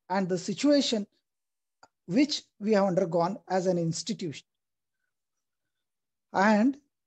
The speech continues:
uh, we had not only to leave the, our students to their destination, then after the students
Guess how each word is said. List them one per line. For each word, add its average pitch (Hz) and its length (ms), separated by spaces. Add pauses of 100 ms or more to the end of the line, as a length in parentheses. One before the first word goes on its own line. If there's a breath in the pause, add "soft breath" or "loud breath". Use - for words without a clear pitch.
(100)
uh, 175 180
we 320 500
had 220 520 (300)
not 220 260
only 311 360
to 269 280
leave 214 420
the, - 140
our 202 180
students 208 480
to 214 140
their 180 280 (100)
destination, 185 720 (720)
then 233 480 (920)
after 226 420
the 240 120
students 254 600